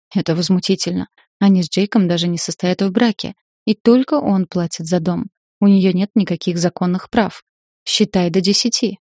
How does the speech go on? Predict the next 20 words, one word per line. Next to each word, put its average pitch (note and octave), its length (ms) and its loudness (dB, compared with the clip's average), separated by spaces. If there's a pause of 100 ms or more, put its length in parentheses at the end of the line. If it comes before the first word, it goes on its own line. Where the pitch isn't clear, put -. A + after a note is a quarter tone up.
говорила F3+ 420 0
мать, F3+ 220 -2
склоняясь F#3 540 -2
над F3 140 -2
ее F3 220 -2
постелью E3+ 560 -4
так, F3+ 220 -6
что - 180 -4
прядь F3 300 -2
длинных F3 400 -2
светлых F3 440 -6
волос, F3 380 -4 (320)
прямо F3 280 0
как - 220 -4
у - 20 2
Марисы F#3+ 360 0
сейчас, F3 520 -6 (280)
щекотала C#4+ 460 -2
ключицу F#3+ 460 -4
дочери. F3+ 440 -4